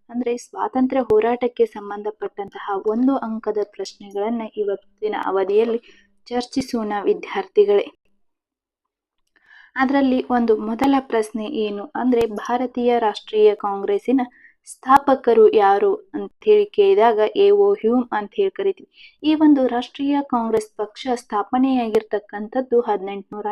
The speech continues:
ಎಂಬತ್ತೈದರಲ್ಲಿ. ಅವತ್ತಿನ ಒಂದು ಸ್ಥಾಪಕರು ಎ ಓ ಹ್ಯೂಮ್ ಅಂತ ಹೇಳಿ ಗುರುತಿಸ್ತೀವಿ. ಅದೇ ರೀತಿಯಾಗಿ ಮರಾಠ ಪತ್ರಿಕೆಯನ್ನ ಪ್ರಾರಂಭಿಸಿದವರು ಯಾರು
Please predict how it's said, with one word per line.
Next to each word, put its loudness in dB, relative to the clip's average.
ಎಂಬತ್ತೈದರಲ್ಲಿ. -2
ಅವತ್ತಿನ 2
ಒಂದು 0
ಸ್ಥಾಪಕರು -2
ಎ 6
ಓ 10
ಹ್ಯೂಮ್ 4
ಅಂತ -10
ಹೇಳಿ 4
ಗುರುತಿಸ್ತೀವಿ. 2
ಅದೇ 0
ರೀತಿಯಾಗಿ 2
ಮರಾಠ 2
ಪತ್ರಿಕೆಯನ್ನ 0
ಪ್ರಾರಂಭಿಸಿದವರು 2
ಯಾರು 4